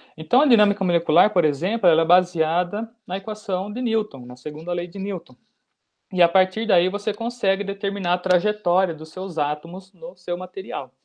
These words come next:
tudo bem? Então, esses tipos de métodos aqui atomísticos,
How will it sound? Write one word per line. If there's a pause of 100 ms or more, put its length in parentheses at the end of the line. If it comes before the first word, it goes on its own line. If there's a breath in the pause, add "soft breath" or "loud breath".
(360)
tudo
bem? (760 loud breath)
Então, (640)
esses
tipos
de
métodos
aqui (600)
atomísticos,